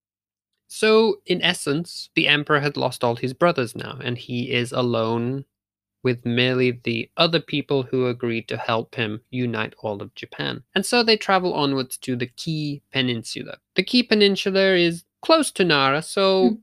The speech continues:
Speaker 1: geographically we're kind of staying in the same area. Here we see a rather strange event, at least according to the Kojiki.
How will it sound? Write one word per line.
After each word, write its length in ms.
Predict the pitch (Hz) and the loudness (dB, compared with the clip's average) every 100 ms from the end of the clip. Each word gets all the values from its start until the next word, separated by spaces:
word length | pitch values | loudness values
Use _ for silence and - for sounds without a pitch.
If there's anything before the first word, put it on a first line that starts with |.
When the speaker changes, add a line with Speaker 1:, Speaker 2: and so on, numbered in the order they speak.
| _ _ _ | _ _ _
Speaker 1:
geographically 920 | - 233 214 196 170 170 196 175 180 | -4 2 2 4 2 2 -6 -2 0
we're 180 | 175 151 | 2 0
kind 260 | - 180 147 | -2 -2 -2
of 80 | |
staying 300 | - 131 127 | -2 0 2
in 100 | 123 | 0
the 80 | 113 | -2
same 300 | - 113 110 | -4 -4 -4
area. 400 | 120 110 120 139 - _ | -4 -2 -2 -4 -8 _
Here 580 | - - 247 240 233 - - | -12 -2 2 4 4 2 0
we 220 | 180 185 | 0 0
see 400 | - - 151 143 | -2 -4 -2 -2
a 160 | 131 | -2
rather 340 | 120 113 110 123 | 0 0 -2 -6
strange 400 | - 202 196 143 | -6 -2 0 -2
event, 460 | 117 - - - - _ _ _ | -4 -8 -12 -18 -20 _ _ _
at 140 | 151 147 | -4 0
least 280 | 147 147 165 | -2 -2 -6
according 640 | 147 - 127 123 117 117 - | -6 -2 0 0 -2 -6 -12
to 300 | - 113 113 | -8 -6 -6
the 380 | - 131 107 - _ - | -10 -14 -14 -16 _ -6
Kojiki. 720 | 151 139 - 139 - - | -4 -2 -6 -14 -18 -20